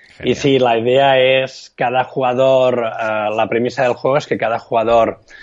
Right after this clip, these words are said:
Speaker 2: es un poco de estos, de esta gente que está, bueno, está un poco loca, ¿no? De, de Estados Unidos, sobre todo,
Speaker 1: Sí,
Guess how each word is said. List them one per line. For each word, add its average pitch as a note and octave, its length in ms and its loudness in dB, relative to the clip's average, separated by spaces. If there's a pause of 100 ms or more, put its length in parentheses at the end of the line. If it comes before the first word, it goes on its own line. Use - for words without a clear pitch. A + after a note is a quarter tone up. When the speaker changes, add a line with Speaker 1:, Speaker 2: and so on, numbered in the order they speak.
(460)
Speaker 2:
es - 240 -12
un A#2+ 80 -12
poco B2 300 -6
de A2+ 280 -12
estos, A#2+ 420 -10
de A2+ 220 -10
esta A2+ 160 -10
gente A#2 260 -6
que G#2+ 60 -4
está, G#2+ 180 -6
bueno, G2+ 280 -6
está G#2+ 160 -10
un F#2+ 80 -6
poco G#2 180 0
loca, A2 220 0
¿no? A#2+ 200 -2
De, A2 200 2
de G2 120 -2
Estados G2+ 300 -2
Unidos, A2+ 240 -2
sobre G#2 220 -6
todo, A2+ 200 0
Speaker 1:
Sí, G#2 140 -8